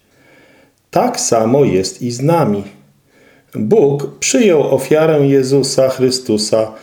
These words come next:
baranka bez skazy, i widzi Jego krew.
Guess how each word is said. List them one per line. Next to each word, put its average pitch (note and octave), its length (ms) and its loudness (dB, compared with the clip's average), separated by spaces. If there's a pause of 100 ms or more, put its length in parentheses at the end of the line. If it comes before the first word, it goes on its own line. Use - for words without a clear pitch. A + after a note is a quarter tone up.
(280)
baranka C3+ 640 0
bez A2 400 -2
skazy, G2+ 600 -2 (400)
i C#3 140 0
widzi B2 420 2
Jego G#2 280 2
krew. - 500 -2